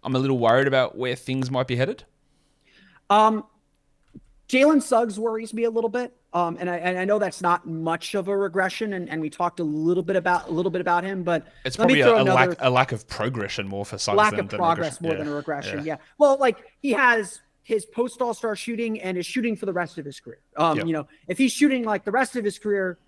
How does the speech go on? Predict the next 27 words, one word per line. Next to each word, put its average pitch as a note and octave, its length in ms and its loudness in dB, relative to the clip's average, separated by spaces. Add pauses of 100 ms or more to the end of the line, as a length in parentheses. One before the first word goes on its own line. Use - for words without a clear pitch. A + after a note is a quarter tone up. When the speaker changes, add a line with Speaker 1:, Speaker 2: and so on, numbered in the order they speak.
(140)
Speaker 2:
that's G#3+ 160 0
probably A3+ 320 0
gonna F#3+ 180 -4
be E3+ 40 -4
a D#3+ 60 -6
problem A3 580 2
if F3 140 -10
he F3 100 -12
can't F3+ 220 -8
stay D#3 140 -4
healthy. A3 440 -4
That's F3+ 240 -6
gonna E3 160 -6
be D#3 100 -6
a D3+ 40 -8
continued C#3+ 340 -10
problem A3+ 460 2
if F3 100 -8
he F3+ 80 -8
plays A3 300 0
like F#3+ 100 -4
he F#3 60 -14
did F3+ 120 -2
after E3 200 -6
the G3 80 -2
All-Star A#3+ 320 0
break. E3+ 340 -2